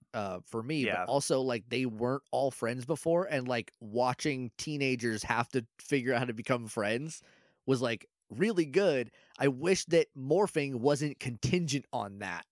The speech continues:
Speaker 2: <laughs>
Speaker 1: 'cause that
Speaker 2: That's a bit much.
Speaker 1: took
Speaker 2: Yeah.
Speaker 1: too long.
Speaker 2: And I
Speaker 1: I
Speaker 2: do think, uh, to your point about Kimberly being mean, I think the,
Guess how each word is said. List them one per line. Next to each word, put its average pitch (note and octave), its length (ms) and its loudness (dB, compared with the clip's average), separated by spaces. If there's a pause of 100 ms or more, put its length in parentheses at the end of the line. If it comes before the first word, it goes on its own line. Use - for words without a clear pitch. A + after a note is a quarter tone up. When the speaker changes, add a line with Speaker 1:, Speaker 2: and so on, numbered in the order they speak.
(140)
Speaker 2:
<laughs> C3+ 440 -4
Speaker 1:
'cause A2 200 -2 (100)
that D3+ 360 4 (720)
Speaker 2:
That's B2+ 260 2
a A2+ 60 -2
bit G#2 260 -6
much. E2+ 160 -8
Speaker 1:
took D#3+ 180 4 (180)
Speaker 2:
Yeah. - 140 -4
Speaker 1:
too F3+ 300 2
long. C3+ 420 0
Speaker 2:
And F3 100 6
I E3 40 8
Speaker 1:
I E3+ 60 6
Speaker 2:
do A#3 200 2
think, F#3 480 -4 (200)
uh, D3+ 180 6
to E3+ 160 -6
your E3+ 160 4
point F#3+ 280 4
about E3+ 220 6
Kimberly E3+ 480 2
being C3+ 340 -4
mean, C3 360 -2
I B2 120 0
think D3+ 320 -2
the, A#2 380 2